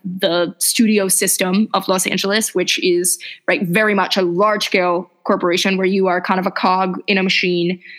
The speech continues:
Um, and it was, for me, in a lot of ways, a very difficult experience because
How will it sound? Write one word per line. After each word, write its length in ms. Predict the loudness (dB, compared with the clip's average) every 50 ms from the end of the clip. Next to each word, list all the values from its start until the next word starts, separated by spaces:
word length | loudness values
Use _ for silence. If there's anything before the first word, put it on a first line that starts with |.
| -20 _ _ _ _
Um, 540 | 0 0 2 0 0 0 0 0 -2 -2 -4 _ _ _
and 560 | 0 0 2 2 2 0 0 0 0 -2 -2 -4 -6 _ _ _ _ _ _ _ _ _
it 140 | -2 0 2
was, 500 | 2 2 2 2 2 0 0 0 0 -2
for 140 | 0 0 2
me, 520 | 2 4 4 2 2 2 0 0 -2 -6 _ _ _
in 120 | 0 2
a 80 | 2 2
lot 160 | 2 2 2
of 60 | 0
ways, 180 | 0 0 0 0
a 40 | 0
very 220 | 0 2 0 0 -2 _ _
difficult 440 | 0 2 2 2 0 0 0 -2 -2
experience 500 | -2 -2 0 0 0 0 -2 -2 -2 -2
because 840 | -4 -4 -4 -2 0 0 0 2 2 0 0 2 0 0 0 -2